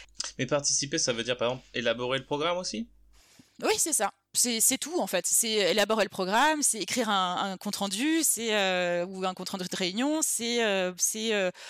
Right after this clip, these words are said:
Speaker 2: euh, écrire un communiqué, écrire un article, euh,
Speaker 1: Hmm.
Speaker 2: euh,
Speaker 1: Mais pour, pour établir un programme fait par les, par les pirates,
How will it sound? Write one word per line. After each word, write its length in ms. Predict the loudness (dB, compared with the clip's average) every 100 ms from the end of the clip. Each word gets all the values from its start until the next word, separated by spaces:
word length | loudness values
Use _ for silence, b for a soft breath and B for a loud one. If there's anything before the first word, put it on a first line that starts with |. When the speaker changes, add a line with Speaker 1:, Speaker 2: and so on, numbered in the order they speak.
| B B
Speaker 2:
euh, 460 | 2 2 2 2 2
écrire 320 | 0 0 0
un 60 | 0
communiqué, 800 | -2 -6 -4 0 2 2 2 2
écrire 260 | 0 -2 -2
un 100 | 0
article, 640 | -2 -2 -2 -2 -2 0
euh, 380 | 0 2 0 -2 B B -6
Speaker 1:
Hmm. 60 |
Speaker 2:
euh, 140 | -4 -6 -10 _ _ _ _ _ _ _ _ _ _ _ _ _ _ -8
Speaker 1:
Mais 320 | -2 -2 -4 -12 -20 -10
pour, 180 | -8 -6
pour 160 | -4 0
établir 340 | 0 0 -2
un 60 | -2
programme 420 | -4 -2 -2 -4
fait 480 | -14 -14 -8 -4 -2
par 200 | 0 0
les, 260 | 0 -4
par 160 | -2 -4
les 140 | -4
pirates, 480 | -6 -4 -4 -4 -6